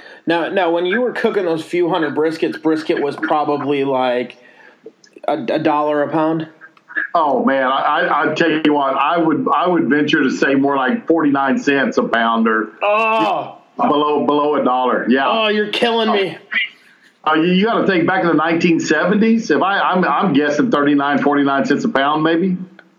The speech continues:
Speaker 2: I couldn't tell you for sure, but we would, you know, I've got how many hundreds of people we fed at that one dinner every year, but we had a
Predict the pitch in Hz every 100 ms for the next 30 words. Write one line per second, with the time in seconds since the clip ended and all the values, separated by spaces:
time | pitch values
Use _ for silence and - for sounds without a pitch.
0 | _ 139 156 208 135 160 156 143 131 -
1 | 151 170 156 139 156 185 160 - - -
2 | - _ - 151 151 151 175 165 135 147
3 | 165 151 131 120 135 143 139 120 - 143
4 | 160 139 123 120 - 131 127 120 131 123
5 | 123 131 123 120 151 143 120 110 110 120
6 | 135 120 120 143 143 147 123 101 98